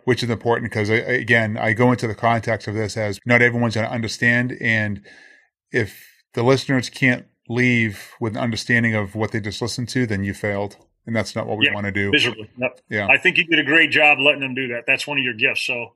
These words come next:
Speaker 1: I appreciate
Speaker 2: I'm pretty
Speaker 1: that.
Speaker 2: confident the reason that your listeners listen, 'cause they, they get a lot out of how you create the environment to facilitate what you want them to learn.
Speaker 1: Well, I appreciate that. Well, I have the last question for you. The final word is yours.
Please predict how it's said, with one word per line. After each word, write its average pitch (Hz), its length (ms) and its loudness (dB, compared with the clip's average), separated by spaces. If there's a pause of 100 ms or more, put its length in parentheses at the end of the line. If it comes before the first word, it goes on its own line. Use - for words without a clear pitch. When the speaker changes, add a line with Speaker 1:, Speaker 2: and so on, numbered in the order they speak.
Speaker 1:
I 101 140 -4
appreciate 98 300 -8
Speaker 2:
I'm 101 60 -8
pretty 101 140 -10
Speaker 1:
that. 98 80 -14
Speaker 2:
confident 143 440 -2
the 127 80 -6
reason 139 280 0
that 131 80 -6
your 127 140 -4
listeners 139 380 0
listen, 131 320 -4
'cause 120 160 -10
they, 123 260 -4 (300)
they 143 80 2
get 147 180 4
a 135 40 0
lot 139 240 4
out 127 300 4
of - 60 -4
how 135 60 2
you 131 180 0
create 143 280 -2
the 139 60 0
environment 127 560 -2
to 117 260 -4
facilitate 127 640 0
what 123 200 -6
you 127 60 -6
want 120 200 -4
them 120 120 -8
to 110 60 -4
learn. 110 240 -8 (580)
Speaker 1:
Well, 117 80 -2
I 117 40 2
appreciate 117 480 0
that. 107 200 0 (520)
Well, 120 120 2
I 127 80 6
have 139 120 4
the 127 80 -2
last 123 260 4
question 123 340 0
for 113 240 -2
you. 107 180 2 (1000)
The 117 80 -8
final 139 340 4
word 131 200 2
is 107 140 0
yours. 113 460 -2